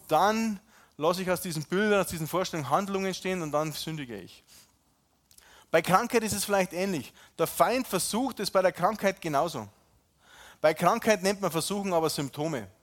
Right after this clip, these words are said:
Hm. Versuchung zur Sünde, ist jetzt meine, meine, meine Theologie vielleicht, steht bei, <clears throat> steht bei Krankheit einfach Symptome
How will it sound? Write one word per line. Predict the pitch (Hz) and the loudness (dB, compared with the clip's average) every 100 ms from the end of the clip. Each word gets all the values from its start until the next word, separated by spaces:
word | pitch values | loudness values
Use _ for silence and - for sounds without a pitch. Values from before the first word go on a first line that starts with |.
| _ _ _ _ _ _ _ _ _ _ _ _ - | _ _ _ _ _ _ _ _ _ _ _ _ -10
Hm. | 135 95 _ _ _ _ _ - - _ | -8 -8 _ _ _ _ _ -20 -20 _
Versuchung | 151 135 202 277 269 240 | -6 -2 0 0 0 -2
zur | - 165 | -2 -2
Sünde, | 202 262 285 294 285 220 | 0 0 2 2 2 0
ist | 165 160 | -6 -4
jetzt | 156 170 | -4 2
meine, | 156 214 233 | 4 4 4
meine, | 202 202 202 196 | 4 4 4 2
meine | 185 175 180 170 165 | 0 0 0 -2 -10
Theologie | - 220 190 165 233 | -6 -2 -2 -2 -4
vielleicht, | 240 240 226 | 2 2 2
steht | 214 208 - | -2 -6 2
bei, | 185 175 147 - - - - - - _ _ _ _ _ _ - | 4 4 0 -4 -20 -20 -20 -20 -20 _ _ _ _ _ _ 0
<clears throat> | 226 202 135 | 4 4 2
steht | - 196 - | -2 -4 0
bei | 170 160 151 | 2 2 2
Krankheit | 151 170 226 220 | 2 0 2 2
einfach | 185 185 160 - | 2 0 -2 -2
Symptome | - 170 - - 170 220 233 226 220 | -2 -2 -2 -6 -4 -2 0 0 -2